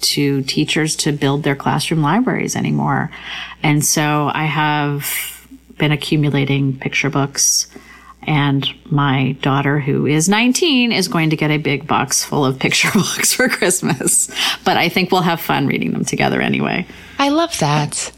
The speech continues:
Speaker 1: Yes, and that's a plug for if any of you, um, are buying teacher gifts instead of a candle or an apple themed something, buying books for their classroom is probably a gift that they would really, really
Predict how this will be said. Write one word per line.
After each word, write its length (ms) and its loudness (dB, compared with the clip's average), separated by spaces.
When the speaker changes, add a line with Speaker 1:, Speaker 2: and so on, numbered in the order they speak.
Speaker 1:
Yes, 420 4
and 120 4
that's 180 2
a 60 2
plug 380 2
for 200 2
if 220 0
any 340 2
of 140 0
you, 520 2
um, 320 0
are 140 2
buying 300 2
teacher 320 0
gifts 460 0
instead 420 0
of 80 0
a 60 0
candle 640 0
or 140 2
an 100 0
apple 720 0
themed 540 0
something, 640 0
buying 280 4
books 200 0
for 140 -2
their 140 0
classroom 840 0
is 120 0
probably 520 0
a 60 0
gift 320 -4
that 120 -8
they 140 0
would 180 -2
really, 260 0
really 480 -4